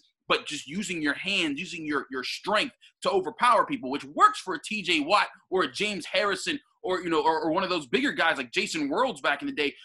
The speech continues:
but not for Bud, who needs to use his explosiveness and his speed.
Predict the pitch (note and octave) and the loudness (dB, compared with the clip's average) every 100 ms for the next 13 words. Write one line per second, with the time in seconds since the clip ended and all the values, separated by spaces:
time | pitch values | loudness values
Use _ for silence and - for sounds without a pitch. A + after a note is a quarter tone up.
0 | - - F#3+ - _ _ F#3 A3+ D4+ - | -20 -2 -2 -2 _ _ -2 0 0 0
1 | A#3 D#3 A#3 B3 F3 G#3 F#3+ E3+ A#3+ C4 | -4 4 6 6 4 2 0 0 2 2
2 | - - F3 C#3+ F#3+ D3+ F#3 D3 - - | 0 -6 -6 -6 -8 -4 -2 -2 -6 -4
3 | G3 F#3 D#3+ C#3 D3+ C3+ C3 A2+ - A#3+ | -2 -2 -4 -6 -8 -6 -8 -8 -8 -6
4 | A3+ B2+ | -4 -8